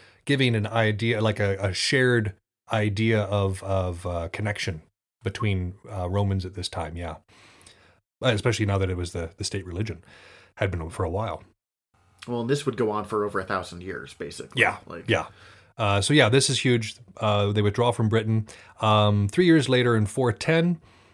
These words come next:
Speaker 1: Rome is sacked by King Alaric of the Visigoths. So the Visigoths, uh, managed to beat Rome at, uh, Adrianople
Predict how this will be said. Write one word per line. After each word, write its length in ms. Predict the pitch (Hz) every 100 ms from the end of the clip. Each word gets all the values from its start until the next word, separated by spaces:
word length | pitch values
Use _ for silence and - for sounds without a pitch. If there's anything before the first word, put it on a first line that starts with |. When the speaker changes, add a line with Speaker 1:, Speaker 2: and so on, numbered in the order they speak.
| _ - -
Speaker 1:
Rome 240 | 135 160
is 100 | 120
sacked 540 | - - 147 160 - -
by 160 | 95
King 340 | - - 165 165
Alaric 540 | 113 104 139 165 - -
of 180 | 139 143
the 80 |
Visigoths. 720 | 135 110 110 101 90 76 - -
So 400 | - 110 104 95
the 100 | 104
Visigoths, 680 | 151 147 143 135 123 - - - -
uh, 200 | 110 104
managed 440 | 107 127 127 120 -
to 60 |
beat 200 | 107 131 127
Rome 380 | 127 131 127 131 -
at, 480 | 110 107 104 - - -
uh, 220 | 101 98 98
Adrianople 720 | 127 123 113 117 139 151 147